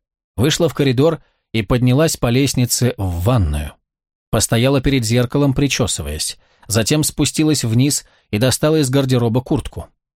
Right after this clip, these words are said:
Достаточно короткую, чтобы было удобно в машине,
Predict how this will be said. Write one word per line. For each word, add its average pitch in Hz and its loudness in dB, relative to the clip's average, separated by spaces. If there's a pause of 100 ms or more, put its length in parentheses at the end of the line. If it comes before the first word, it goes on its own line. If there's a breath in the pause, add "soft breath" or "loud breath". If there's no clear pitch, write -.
(160)
Достаточно 147 0
короткую, 156 0
чтобы 110 -2
было 110 2
удобно 110 0
в 90 -4
машине, 143 0